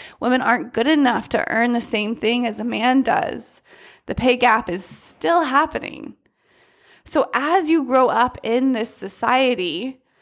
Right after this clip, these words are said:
and my experience is growing up in the United States, but I know this to be true in many different places, as you grow up in a society that tells women that they're not good enough, it is super easy to internalize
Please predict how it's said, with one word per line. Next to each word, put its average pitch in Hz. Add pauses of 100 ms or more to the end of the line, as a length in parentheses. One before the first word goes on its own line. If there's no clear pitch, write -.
(520)
and 254
my 254
experience 269
is 269
growing 214
up 262
in 262
the 254
United 220
States, 302
but 240
I 233
know 233
this 269
to 254
be 214
true 262 (160)
in 226
many 247
different 233
places, - (480)
as 285
you 277
grow 247
up 240
in 240
a 240
society 277
that 226
tells 240
women 233
that 202
they're 220
not 214
good 285
enough, 262
it 214
is 226
super 262
easy 247
to 240
internalize 247